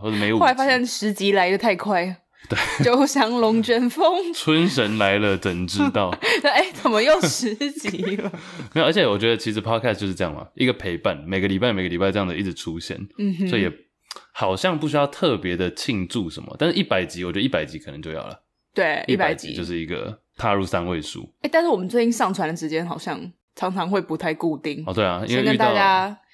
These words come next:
Speaker 2: 回息嘞。
Speaker 1: 回息嘞之类，嘿，因为其实没有啊，就是之前母亲节，然后当兵，然后我们的一些工作叠到这样。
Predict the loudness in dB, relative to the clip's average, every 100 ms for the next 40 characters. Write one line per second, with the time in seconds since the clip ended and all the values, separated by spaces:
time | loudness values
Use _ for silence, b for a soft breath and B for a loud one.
0 | B B -2 0 0 -2 2 4 6 4
1 | 2 0 -10 -8 -6 -4 -2 0 -2 -4
2 | -12 -12 -14 -12 -12 0 2 2 2 2
3 | 2 -2 -2 0 2 2 0 0 -4 -20
4 | -4 0 2 2 2 0 0 0 -2 -2
5 | 0 0 -2 -10 _ -4 -4 -4 -6 -6
6 | -12 _ -12 -10 -8 -8 -8 -6 -4 -2
7 | -2 -2 -2 -4 -4 -10 -8 -6 -4 -4
8 | -4 -8